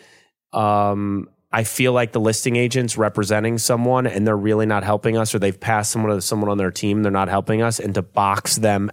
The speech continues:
out will, will always be the highest. And it won't be five thousand. It'll be enough that's like the buy side commission, 'cause that's what sellers think about. Why don't we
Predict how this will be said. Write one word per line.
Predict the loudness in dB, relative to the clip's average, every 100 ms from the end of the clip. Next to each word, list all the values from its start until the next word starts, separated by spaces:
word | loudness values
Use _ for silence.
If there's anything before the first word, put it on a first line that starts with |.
| -2
out | 2 2 2 -2 -20 -20 _
will, | 0 2
will | 2 0
always | 0 0 0 0
be | -2
the | 0
highest. | 0 0 0 -2
And | 0
it | 0
won't | 2 0 2
be | 0 0
five | 0 0 0
thousand. | 0 2 0 -2 -6
It'll | -2 0
be | 0
enough | 0 0 -2 -2
that's | -4 0
like | 0 0 -4 -8
the | -2 0
buy | 2 0
side | 0 2 0 0
commission, | -2 0 2 0 -2 -2
'cause | -2
that's | 0 -2 -2
what | -2
sellers | 0 0 -2 -4
think | -4
about. | -4 -4 -4 -4
Why | -4
don't |
we | -2